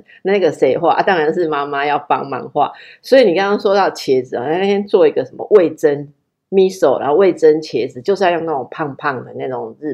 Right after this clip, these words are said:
本茄子，因为它切面是整个圆的，那个，那个 miso，好，把它铺在上面，哇，这样才会过瘾，就不会用那个细细长长的在那边涂。那边画茄子的时候，突然觉得，诶，那造物主当初要造茄子，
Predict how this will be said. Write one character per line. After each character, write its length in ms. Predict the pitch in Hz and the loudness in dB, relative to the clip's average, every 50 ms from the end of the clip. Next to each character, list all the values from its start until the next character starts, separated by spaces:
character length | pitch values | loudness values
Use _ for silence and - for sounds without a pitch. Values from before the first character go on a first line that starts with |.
| - - | -8 -8
本 180 | 113 - - | -8 -8 -10
茄 300 | - - - 127 123 123 | -12 -8 -6 -6 -6 -6
子， 100 | 123 135 | -6 -6
因 80 | 151 180 | -6 -4
为 80 | 180 | -2
它 140 | 170 175 170 | -2 -2 -2
切 320 | 170 - - - 170 165 165 | -2 -2 0 0 2 2 2
面 260 | 165 165 156 139 131 | 0 0 0 0 -2
是 160 | 139 143 139 | -4 -10 -12
整 160 | 139 - 117 - | -10 -10 -10 -10
个 100 | 113 117 | -10 -12
圆 160 | 110 113 117 113 | -10 -10 -10 -10
的， 140 | 117 110 | -10 -6
那 100 | 147 160 | -4 -2
个， 160 | 160 156 - - - _ _ _ | -2 -2 -4 -6 -10 _ _ _
那 80 | 147 147 | -2 0
个 220 | 156 160 165 160 | 2 2 2 2
miso， 580 | 160 165 165 165 156 160 - 135 120 117 - - _ _ | 0 0 -2 -2 -2 -2 -2 -2 -2 -2 -4 -10 _ _
好， 100 | - 117 | -16 -16
把 160 | 113 - - 113 | -14 -12 -10 -10
它 60 | 127 | -10
铺 240 | - - 175 170 156 | -4 -2 -2 0 2
在 180 | 175 160 151 | 0 0 0
上 240 | 151 - 160 143 147 | 0 2 0 0 0
面， 180 | 156 151 139 - | 0 -2 -2 0
哇， 180 | 139 165 - - | -2 -2 -2 -4
这 100 | - 170 | -4 -4
样 180 | 156 151 135 - _ - | -4 -4 -4 -8 _ -8
才 160 | - 127 139 | -6 -4 -4
会 120 | 151 151 156 | -4 -4 0
过 220 | - 170 143 120 | 4 4 4 4
瘾， 140 | 120 131 147 | 2 -2 -4
就 80 | 190 | -6
不 140 | 160 143 - | -6 -2 0
会 120 | 180 185 180 | 2 2 4
用 140 | 180 170 | 2 2
那 80 | 165 170 | 2 2
个 100 | 160 160 | 2 2
细 240 | 156 - - 180 165 | 2 0 -4 -8 -8
细 220 | 156 156 165 151 | -6 -6 -6 -6
长 260 | - - 131 131 135 | -6 -6 -8 -8 -6
长 160 | - 143 135 135 | -4 -4 -4 -4
的 80 | 131 131 | -4 -4
在 100 | - 151 | -4 -2
那 100 | 147 143 135 | -2 -2 -2
边 260 | 143 143 143 143 143 | -2 -2 -4 -4 -6
涂。 260 | _ - 120 101 - - - - - - - _ _ | _ -8 -8 -8 -8 -12 -20 -20 -20 -20 -20 _ _
那 120 | - 226 240 | 2 4 4
边 200 | 254 254 269 269 | 4 4 0 0
画 240 | 262 277 240 196 - | 2 2 2 2 2
茄 260 | - - - - 202 | 2 4 4 4 4
子 120 | 135 135 131 | 4 2 -2
的 60 | 131 | -2
时 60 | 147 | 0
候， 100 | 165 156 | -2 -2
突 120 | 156 214 262 | -2 -2 -2
然 120 | 247 202 | -2 -2
觉 160 | 180 180 160 | -2 -2 -4
得， 80 | 156 - _ _ _ _ - | -4 -6 _ _ _ _ -8
诶， 200 | 170 147 131 - _ _ _ _ _ _ _ _ | -8 -8 -8 -12 _ _ _ _ _ _ _ _
那 100 | - 320 | -6 -6
造 320 | 320 - - 339 285 240 226 | -6 0 2 4 6 6 6
物 220 | 240 269 240 170 - | 6 4 2 0 -2
主 280 | - - 143 131 104 - - _ | -4 -8 -10 -10 -10 -10 -8 _
当 200 | - 185 190 202 | -4 -2 -2 -2
初 220 | 202 208 196 202 | -2 2 2 4
要 100 | 208 196 190 | 4 2 0
造 280 | - - 226 196 165 | 0 4 4 4 4
茄 400 | 151 156 - - 120 120 131 139 | 2 -2 -6 -6 -4 -4 -4 -4
子， 320 | 135 - 143 135 95 - | -6 -10 -10 -10 -10 -10